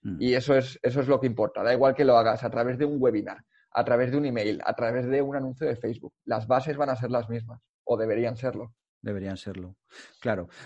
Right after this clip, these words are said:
Speaker 1: Oye, eh, eh, yo siempre doy mucha importancia, eh, al marketing de contenidos y es algo que en, que a veces me cuesta que la gente entienda la importancia que tiene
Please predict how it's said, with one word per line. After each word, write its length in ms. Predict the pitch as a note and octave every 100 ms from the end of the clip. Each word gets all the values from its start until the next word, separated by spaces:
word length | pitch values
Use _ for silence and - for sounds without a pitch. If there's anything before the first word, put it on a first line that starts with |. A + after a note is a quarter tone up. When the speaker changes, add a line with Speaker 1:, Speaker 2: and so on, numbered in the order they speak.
| -
Speaker 1:
Oye, 260 | - C#3 C#3
eh, 160 | A#2+ -
eh, 200 | B2 A#2 A#2 - _
yo 240 | A#2+ A#2+
siempre 300 | C3+ E3 F3
doy 180 | E3+ E3
mucha 260 | D#3+ D#3+ D#3
importancia, 840 | D3+ C#3+ C#3+ D#3 C3+ G#2 G2+ F#2 -
eh, 400 | G#2+ G2+ G2 F#2+ F2+ F2 -
al 240 | F#2+ F#2+
marketing 420 | G2+ B2+ C#3 D3
de 80 | C#3
contenidos 600 | C3+ C3 C3 C#3 C#3 C3
y 100 | A2+
es 140 | A2+ -
algo 200 | C3 C3+
que 100 | B2
en, 400 | G#2+ G#2 G2+ - - - _
que 100 | -
a 40 | G#2+
veces 320 | A2 - B2+
me 680 | B2 A2 G#2 G2+ G2 G2 - -
cuesta 340 | C3 C3 C#3
que 80 | C3+
la 80 | B2
gente 260 | B2+ A#2+
entienda 460 | A#2+ A#2 B2 B2+ C3
la 120 | A#2 A#2
importancia 760 | A2 A2 G2+ B2 C3+ - C#3+
que 120 | C3+
tiene 480 | C3 C#3 C#3+ C#3 C#3+